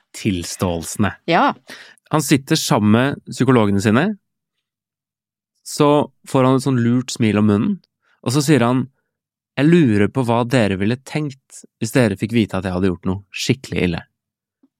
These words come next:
Speaker 1: Og så sier de, «Eh, hva da?» Og så sier han, «Det sier jeg bare til den ene legen på dette sykehuset som jeg alltid har hatt.»
Speaker 2: Mhm.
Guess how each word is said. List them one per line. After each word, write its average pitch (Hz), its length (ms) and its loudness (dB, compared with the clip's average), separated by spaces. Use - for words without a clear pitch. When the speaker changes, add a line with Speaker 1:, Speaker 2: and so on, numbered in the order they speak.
Speaker 1:
Og 127 100 2
så 143 160 0
sier 127 240 4
de, 117 80 6
«Eh, 113 260 2
hva 104 240 0
da?» 123 140 -2
Og 131 80 -2
så 139 40 -8
sier 139 160 2
han, 127 100 -4
«Det 151 140 -4
sier 120 320 -4
jeg 143 100 -2
bare 139 360 0
til 143 120 0
den 135 240 0
ene 110 320 2
legen 104 480 2
på - 120 -2
dette 104 520 0
sykehuset 131 480 -4
som 135 80 -2
jeg 120 140 -2
alltid 95 240 -4
har 92 100 -4
hatt.» - 200 -16
Speaker 2:
Mhm. 226 340 -8